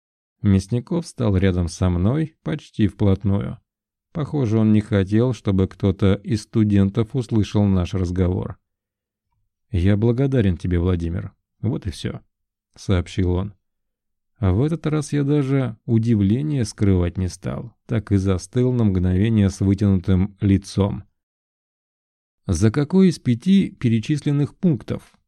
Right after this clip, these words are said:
поинтересовался я. «За личную неприязнь?» «За первый»,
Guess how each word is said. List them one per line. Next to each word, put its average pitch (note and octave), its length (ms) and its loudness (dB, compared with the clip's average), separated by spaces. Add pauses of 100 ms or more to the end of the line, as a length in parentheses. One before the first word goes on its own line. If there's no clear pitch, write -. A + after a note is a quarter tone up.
(180)
поинтересовался F#2 880 2
я. F2+ 260 -2 (260)
«За F#2 220 2
личную A#2 460 2
неприязнь?» A2+ 720 2 (1000)
«За G2+ 260 0
первый», A2+ 500 -4